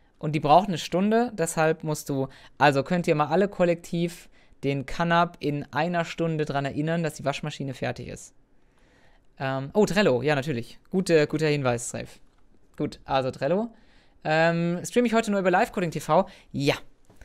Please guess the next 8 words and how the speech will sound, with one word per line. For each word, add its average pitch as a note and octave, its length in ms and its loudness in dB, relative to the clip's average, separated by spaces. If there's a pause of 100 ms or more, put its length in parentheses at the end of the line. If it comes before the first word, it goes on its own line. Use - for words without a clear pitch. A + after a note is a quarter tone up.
(380)
Ähm, E3 320 4
der E3 80 2
Grund, C4 400 0 (420)
äh, D#3 220 0
es E3 160 -8
ist F#3+ 120 -8
einfach E3+ 460 -4
stabil. F#3+ 640 -2